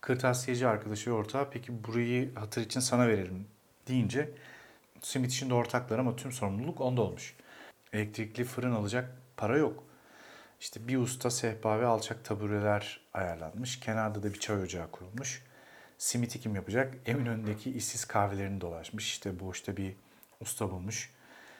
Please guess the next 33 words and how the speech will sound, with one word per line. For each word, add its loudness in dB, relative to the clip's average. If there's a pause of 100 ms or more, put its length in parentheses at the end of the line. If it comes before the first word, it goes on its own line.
(180)
"Simiti 2
herkesin 4
gözü 4
önünde 2
yapacaksın. -4
Çıkan -4
simidi -2
de 2
hemen 0
satacaksın. -2
Yanına 2
da -4
çay, 0
peynir -2
vereceğiz." -6 (240)
Hedef 6
sokak 4
simitini 0
bir -6
dükkanın -2
çatısı 0
altına 2
çekmek. -6 (100)
Hijyen 2
kurallarına 2
uygun, -4
sağlıklı 0
ve 0
güzel -2
üretim. -6 (140)
Ertesi 6
sabah 4
saat 4